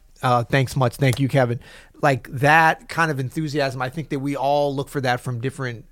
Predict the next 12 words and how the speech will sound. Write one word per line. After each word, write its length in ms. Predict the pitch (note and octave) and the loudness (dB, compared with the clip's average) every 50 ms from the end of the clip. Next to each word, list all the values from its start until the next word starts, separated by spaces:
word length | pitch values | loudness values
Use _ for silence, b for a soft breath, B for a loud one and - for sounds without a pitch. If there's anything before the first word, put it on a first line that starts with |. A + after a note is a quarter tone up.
| - - | -12 -10
I, 80 | C#3 C#3 - | -8 -6 -6
I 40 | - | -4
mean, 120 | G#3 D#3 C#3+ | -4 -4 -2
I 100 | C3+ D#3+ | -2 0
know 260 | E3+ F3 G3 E3+ D#3 - | 0 2 2 2 2 0
I'm 200 | C#3+ D#3+ F3 D3+ | 0 0 0 -2
constantly 600 | B2 - - - - E3 D#3+ D3+ - - E3 C3+ B2 | -6 -8 -10 -8 -4 -2 -2 -2 -2 -6 -8 -8 -8
challenged 680 | - - C#3+ B2+ B2 B2+ C3 B2+ A#2+ A#2 - - - | -8 -6 -4 -2 -2 -2 -4 -4 -8 -10 -12 -10 -6
by 500 | A2+ B2 A#2 A#2 A2+ A2+ A2+ A2+ A#2 A2+ b b b b b b b b b b b b b - - | -4 -4 -2 -2 -2 -4 -4 -6 -8 -10 b b b b b b b b b b b b b -18 -2
just 240 | - F#3+ A#3 A#3 - | 2 2 2 4 2
the 60 | - - | 0 -2
piano. 520 | - - D3 E3+ F#3 G3 F3+ B2+ E2+ D#2+ | -2 0 2 2 4 4 2 2 -2 -6